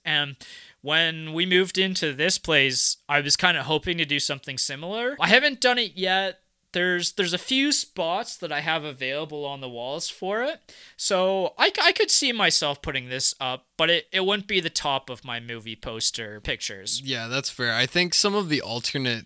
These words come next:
Speaker 2: versions that if you Google The Thing movie poster, there's some really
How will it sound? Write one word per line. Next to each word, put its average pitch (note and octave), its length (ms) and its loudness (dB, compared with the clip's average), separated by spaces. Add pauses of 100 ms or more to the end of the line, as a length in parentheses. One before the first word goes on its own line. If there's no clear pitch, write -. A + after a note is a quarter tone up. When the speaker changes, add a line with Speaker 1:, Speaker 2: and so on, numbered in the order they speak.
Speaker 2:
versions A#2 640 -4
that A#2 160 -6
if A#2+ 140 -8
you A#2 120 -2
Google A#2 380 -6
The G#2+ 200 -8
Thing A2+ 600 -6
movie A2+ 320 -6
poster, G#2+ 480 -8
there's A2 200 -2
some A2 500 -4
really A#2 800 -2